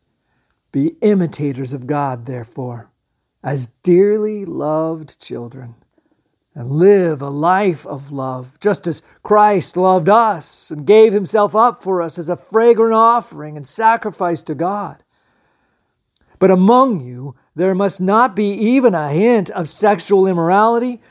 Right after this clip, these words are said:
or of any kind of impurity or of greed, because these are improper for God's holy people. Nor should there be obscenity, foolish talk, or coarse joking, which are out of place, but rather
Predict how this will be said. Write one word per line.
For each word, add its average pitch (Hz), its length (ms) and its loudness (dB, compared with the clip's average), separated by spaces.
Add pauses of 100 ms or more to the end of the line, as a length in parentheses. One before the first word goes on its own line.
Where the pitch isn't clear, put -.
(200)
or 147 140 0
of 160 80 0
any 240 160 4
kind 190 240 -2
of 151 80 -2
impurity 240 720 2
or 160 140 -4
of 123 160 -14
greed, 226 480 -2 (400)
because - 280 -18
these 214 240 -4
are 170 100 0
improper 170 580 2
for 156 180 -8
God's 175 300 -2
holy 196 240 0
people. 160 560 -8 (840)
Nor 202 200 6
should 240 180 -2
there 233 140 6
be 233 140 0
obscenity, 220 680 -2 (140)
foolish 247 420 -2
talk, 135 360 -8
or 131 60 -10
coarse 233 460 2
joking, 220 460 -2
which 156 180 -10
are 196 140 -8
out 196 180 -6
of 214 120 -10
place, 220 520 -4 (800)
but 127 100 -8
rather 208 480 4